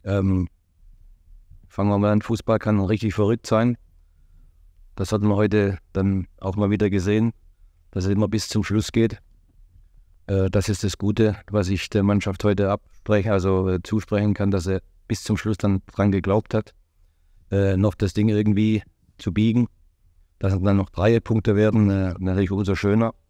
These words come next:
Aber bis zu diesem Zeitpunkt, muss ich sagen, haben wir heute kein gutes Spiel gemacht. Wir hatten ganz schlechtes Pass, äh, Passqualität. Wir sind selten in die, die Zwischenräume gekommen. Wir haben die Bälle überspielt, da haben wir keine guten zweiten Bälle gehabt.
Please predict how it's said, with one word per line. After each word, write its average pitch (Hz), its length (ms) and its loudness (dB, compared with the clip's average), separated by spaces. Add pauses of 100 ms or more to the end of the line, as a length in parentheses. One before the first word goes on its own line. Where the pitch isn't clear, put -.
(600)
Aber 90 200 -2
bis 95 200 -4
zu 101 80 -4
diesem 95 320 0
Zeitpunkt, 104 360 0
muss 98 140 0
ich 95 80 -2
sagen, 98 300 2
haben 95 100 2
wir 95 100 2
heute 95 200 0
kein 95 220 -2
gutes 98 200 -2
Spiel 110 240 -2
gemacht. 107 380 0
Wir 87 120 -2
hatten 85 460 -2
ganz 98 220 0
schlechtes - 560 -6 (180)
Pass, - 360 -4
äh, 95 180 -8 (180)
Passqualität. 98 840 0 (520)
Wir 90 80 -4
sind 90 280 0
selten 98 640 -2 (400)
in 90 120 -4
die, 92 360 0
die 90 120 -2
Zwischenräume 101 560 2
gekommen. 98 460 0
Wir 92 120 0
haben 92 160 -2
die 92 100 -4
Bälle 98 260 0
überspielt, 98 560 -2
da 98 60 0
haben 98 100 0
wir 98 100 0
keine 95 280 -2
guten 95 240 -2
zweiten 101 420 2
Bälle 101 220 2
gehabt. 95 280 0